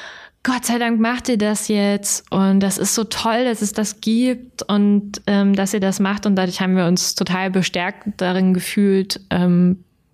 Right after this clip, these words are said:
dass das, dass es das braucht und dass es da ganz viel, ähm, Redebedarf und ganz viel Änderungsbedarf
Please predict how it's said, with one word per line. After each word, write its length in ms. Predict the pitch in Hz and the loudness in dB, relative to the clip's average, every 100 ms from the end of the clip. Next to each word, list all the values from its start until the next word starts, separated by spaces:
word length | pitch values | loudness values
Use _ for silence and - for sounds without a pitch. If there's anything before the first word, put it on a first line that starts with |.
| _ - | _ -6
dass 280 | 170 165 - | -4 -4 -4
das, 520 | 170 190 - - - | -4 -2 -4 -4 -2
dass 200 | 180 196 | -2 0
es 120 | 196 | -2
das 220 | 202 196 | -2 -6
braucht 460 | - 196 226 208 - | -4 0 2 0 2
und 100 | 170 | 0
dass 180 | 160 180 | 0 -2
es 160 | 175 | -2
da 320 | 175 170 180 185 | -2 0 0 0
ganz 340 | 180 202 208 | 2 0 -2
viel, 640 | - 208 208 208 214 208 - - - - - - - - | -4 0 2 4 2 0 -6 -16 -14 -14 -14 -16 -18 -4
ähm, 800 | 190 185 185 185 185 185 196 - _ _ _ - - | 0 2 4 4 4 4 2 -2 _ _ _ -20 -6
Redebedarf 1200 | 190 220 240 214 208 190 196 226 247 - - - - | -2 0 -2 -4 -2 -2 0 0 -2 -6 -16 -12 -2
und 380 | 185 185 190 - | 0 2 0 0
ganz 300 | 185 202 - | 0 0 0
viel 600 | 202 196 196 196 190 196 | 0 2 2 2 0 -2
Änderungsbedarf 1160 | 208 202 208 202 202 190 185 185 196 196 - | 0 2 2 0 0 -2 -2 0 -2 -2 -12